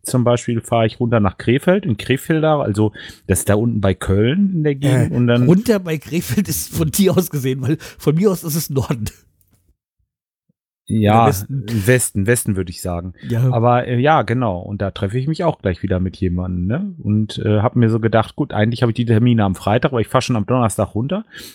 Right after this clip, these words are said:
Speaker 1: Dann können wir uns abends zusammensetzen. Übernachte da einmal und, äh, irgendwo im Hotel, mal gucken, wie ich das mache.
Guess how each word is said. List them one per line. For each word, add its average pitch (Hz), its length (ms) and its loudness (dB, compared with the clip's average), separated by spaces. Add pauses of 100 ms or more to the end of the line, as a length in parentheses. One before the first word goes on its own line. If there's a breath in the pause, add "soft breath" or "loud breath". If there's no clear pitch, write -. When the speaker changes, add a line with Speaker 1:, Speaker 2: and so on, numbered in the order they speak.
(120 loud breath)
Speaker 1:
Dann 151 100 -2
können 143 180 2
wir 135 60 2
uns 131 120 -2
abends 120 300 0
zusammensetzen. 98 720 0 (440 loud breath)
Übernachte 110 500 2
da 156 160 0
einmal 147 500 0
und, 120 460 -6
äh, 120 220 0
irgendwo 123 320 -4
im 110 100 -2
Hotel, 127 340 0
mal 113 120 0
gucken, 113 340 -4
wie 107 80 0
ich 104 80 -6
das - 180 -8
mache. 107 300 0